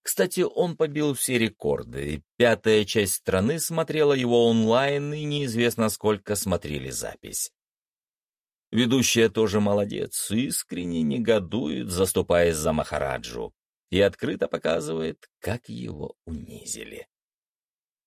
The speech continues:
Мой новый ролик столько раз пытались удалить, что не сосчитать,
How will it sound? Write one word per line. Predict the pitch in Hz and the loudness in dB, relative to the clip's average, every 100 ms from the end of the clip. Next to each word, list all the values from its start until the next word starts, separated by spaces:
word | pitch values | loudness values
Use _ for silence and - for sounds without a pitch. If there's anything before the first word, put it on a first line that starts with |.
| _ _ _ | _ _ _
Мой | 92 135 165 | 4 6 6
новый | 170 165 | 6 6
ролик | 165 180 160 156 - | 4 4 2 -2 -4
столько | - - 151 151 151 | -2 2 2 2 4
раз | 147 143 - | 4 4 2
пытались | 135 143 131 - | 0 2 2 0
удалить, | 131 135 147 143 | 2 2 0 -4
что | - - | -4 -2
не | 139 135 | -2 0
сосчитать, | 120 127 - - 92 - 58 - | -2 -2 -2 -6 -6 -6 -6 -8